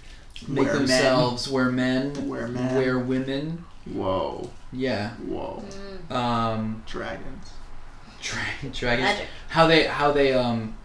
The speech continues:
Speaker 1: how they become publicly known. I think we have some ideas for that.
Speaker 3: Mm-hmm.
Speaker 1: So that'll create, like, hopefully,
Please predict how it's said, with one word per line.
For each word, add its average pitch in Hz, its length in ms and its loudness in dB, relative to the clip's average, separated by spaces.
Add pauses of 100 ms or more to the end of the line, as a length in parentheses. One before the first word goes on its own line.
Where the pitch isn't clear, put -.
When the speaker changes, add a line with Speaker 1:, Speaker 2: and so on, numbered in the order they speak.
(380)
Speaker 1:
how 120 120 -4
they 120 60 0
become 107 500 -6 (280)
publicly 113 440 -4
known. 104 200 -8
I - 380 -10
think - 160 -6
we 107 100 -2
have - 140 -4
some 101 160 -4
ideas - 320 -10
for - 120 -10
that. - 360 -10 (240)
Speaker 3:
Mm-hmm. 202 160 -8
Speaker 1:
So 160 100 -2
that'll 170 240 4
create, 165 280 0
like, 143 240 0 (360)
hopefully, 123 680 4